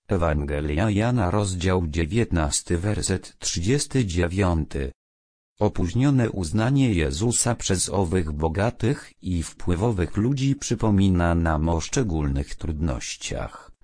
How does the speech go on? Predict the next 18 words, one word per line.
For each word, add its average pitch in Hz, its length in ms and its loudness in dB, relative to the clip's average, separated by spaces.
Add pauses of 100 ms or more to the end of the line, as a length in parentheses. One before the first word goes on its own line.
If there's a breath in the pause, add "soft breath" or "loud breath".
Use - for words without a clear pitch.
które 85 360 0
przeszkadzają 110 880 0
wszystkim 135 680 2
ludziom 104 680 4
posiadającym 107 1040 0
wpływy 110 500 0
oraz 82 340 0
bogactwo 95 920 0 (260)
i 127 120 4
utrudniają 101 880 2
właściwe 90 640 0
uznanie 82 720 0
przez 82 320 -4
nich 80 240 0
drogi, 73 560 -2 (220)
prawdy 113 480 0
i 110 220 -4
życia. - 540 -6